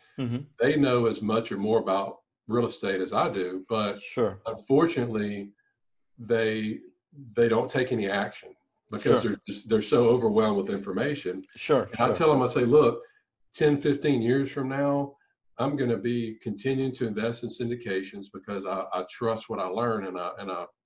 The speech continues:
Speaker 2: learn to trust people. And you're gonna be sitting here doing the same thing,
Speaker 1: Sure.
Speaker 2: waiting on the sidelines while, you know, I, I keep doing what I'm doing." So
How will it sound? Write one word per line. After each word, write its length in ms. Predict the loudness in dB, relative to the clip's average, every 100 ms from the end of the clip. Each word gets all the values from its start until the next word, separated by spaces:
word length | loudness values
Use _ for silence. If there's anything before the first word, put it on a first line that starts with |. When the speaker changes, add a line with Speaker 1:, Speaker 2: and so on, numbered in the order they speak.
| -8
Speaker 2:
learn 220 | -6 -6
to 80 | -6
trust 360 | -6 -6 -6
people. 380 | -6 -6 -8 -12 _ _ _
And 100 | -2
you're 120 | 0
gonna 120 | 2 0
be 140 | -4
sitting 400 | -4 -2 -2 -2
here 420 | -4 -2 -2 -6 _ _ _ _ _ _ _ -4
doing 180 | 0 0
the 80 |
same 360 | -2 -2 0 -2
thing, 360 | -2 -4 -4 -10 _
Speaker 1:
Sure. 280 | -8 0 2
Speaker 2:
waiting 280 | 4 2 2
on 80 | 0
the 80 |
sidelines 800 | 0 0 0 0 -4 -4 -6 -8 -10
while, 500 | -6 -4 -4 -6 -12 _ _
you 60 | -12
know, 240 | -10 -12 _ _ _ _ _ _ _ _ _ _
I, 240 | -10 -6 -6
I 40 |
keep 240 | -4 -6
doing 200 | -2 -2
what 120 | -2 -4
I'm 120 | -4
doing." 280 | -4 -2 -4
So 440 | -4 -4 -4 -6